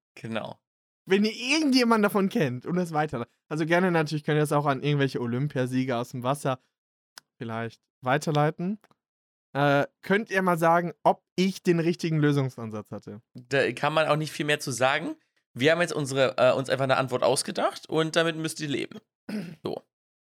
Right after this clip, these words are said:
Speaker 1: <laughs>
Speaker 2: Wir werden das auch nie auflösen, aber wir werden Spaß noch haben. Genau wie wir mit Angelo Spaß haben werden.
Speaker 1: Oh ja, Angelo wird auf jeden Fall, äh, seine Fördergelder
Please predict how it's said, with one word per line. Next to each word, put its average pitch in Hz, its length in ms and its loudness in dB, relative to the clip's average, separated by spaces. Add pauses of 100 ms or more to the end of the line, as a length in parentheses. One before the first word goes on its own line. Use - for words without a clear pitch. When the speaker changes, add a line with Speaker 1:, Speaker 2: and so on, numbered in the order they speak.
(300)
Speaker 1:
<laughs> - 340 -2
Speaker 2:
Wir 151 180 2
werden 180 120 6
das 175 120 0
auch 175 80 4
nie 185 180 2
auflösen, 113 680 -2
aber 123 320 -8
wir 139 380 -8
werden 165 180 -10
Spaß 143 360 -12
noch 113 160 -20
haben. 110 200 -16
Genau 131 280 -6
wie 190 140 -2
wir 180 140 0
mit 175 200 -4
Angelo 139 500 -4
Spaß - 400 -18
haben 113 280 -16
werden. 113 140 -10
Speaker 1:
Oh 135 120 -4
ja, - 360 -12
Angelo 170 680 -2
wird 123 240 -6
auf 117 140 -6
jeden 139 300 -8
Fall, 123 920 0
äh, - 40 -20 (200)
seine 131 380 2
Fördergelder 147 840 2